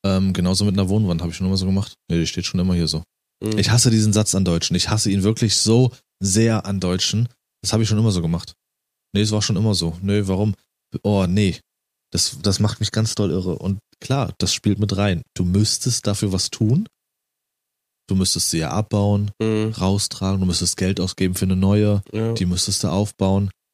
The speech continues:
Speaker 1: Dann hast klar die Erinnerung, die dran hängt, die steht hier schon seit zehn Jahren.
Speaker 2: Mhm.
Speaker 1: Und das sind alles Gründe, die dich aber nicht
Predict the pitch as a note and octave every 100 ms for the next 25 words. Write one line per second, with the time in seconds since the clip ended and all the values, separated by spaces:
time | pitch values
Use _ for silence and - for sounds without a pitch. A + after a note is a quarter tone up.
0 | _ _ _ _ F#2+ F#2+ G2 G2 F#2+ -
1 | - F#2+ G2+ G#2 E2+ G2 D#2 E2+ F#2 G2+
2 | A2 A2+ A#2 - _ _ _ - F2+ F#2+
3 | G2 G#2 A2+ - _ _ _ _ _ _
4 | _ - - F2+ - G#2+ G#2 G2+ - G2+
5 | G2+ G2+ A2 A2+ _ A#2 A2+ A#2 A#2+ -
6 | _ _ _ _ _ _ _ G#2 F#2+ -
7 | - G#2+ A#2 - - - F#2+ G#2+ C3 C3+
8 | C3 - - - _ _ _ _ _ _
9 | _ A2 A2+ G2+ G#2+ - - _ _ _
10 | _ _ _ A2 A2 G#2+ A2 - -